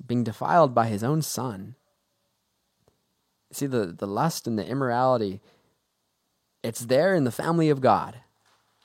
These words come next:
And this is something that we need to, in our own lives, fight against. Something that we need to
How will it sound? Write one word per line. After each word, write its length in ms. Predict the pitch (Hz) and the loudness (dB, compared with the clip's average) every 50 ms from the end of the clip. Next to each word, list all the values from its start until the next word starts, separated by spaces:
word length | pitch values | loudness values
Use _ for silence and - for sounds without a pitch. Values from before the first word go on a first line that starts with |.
| _ _ _ _ _ _ _ _ _ _ _ _ _ _ _ _ _ _ _ _ _ _ _ _ _ _ _ _ _ _ _ _ _ _ _ _ _ | _ _ _ _ _ _ _ _ _ _ _ _ _ _ _ _ _ _ _ _ _ _ _ _ _ _ _ _ _ _ _ _ _ _ _ _ _
And 120 | - 113 127 | -4 -2 -2
this 120 | 127 - | -2 -2
is 100 | 127 123 | -4 -2
something 360 | - 143 135 131 139 139 131 | 0 0 0 2 2 0 2
that 160 | 123 120 110 101 | 2 0 0 0
we 140 | 113 120 | 0 -2
need 180 | 120 120 120 117 - | 0 -2 -2 -4 -6
to, 360 | - 120 117 110 107 104 110 - - _ _ _ _ _ - | -6 -4 -2 -2 -2 -2 -4 -8 -16 _ _ _ _ _ -6
in 100 | 101 113 | -2 0
our 160 | 117 123 139 | 2 4 4
own 140 | 170 208 165 | 2 2 2
lives, 580 | 120 101 98 101 104 107 - - - - - _ _ _ _ _ _ _ _ | 0 0 -2 -4 -8 -12 -12 -12 -14 -14 -16 _ _ _ _ _ _ _ _
fight 220 | _ - 143 165 160 | _ -2 0 2 2
against. 600 | 123 - 90 85 85 78 - - - - - - _ _ _ _ | 0 -2 -4 -8 -10 -12 -16 -18 -18 -18 -20 -20 _ _ _ _
Something 300 | - - 131 131 135 135 | -4 -2 0 2 2 2
that 180 | 127 117 110 | 0 0 0
we 100 | 117 123 | 0 0
need 220 | 127 135 139 135 - | 0 0 -2 -2 -4
to 360 | - 135 131 127 120 117 | -2 0 2 2 2 0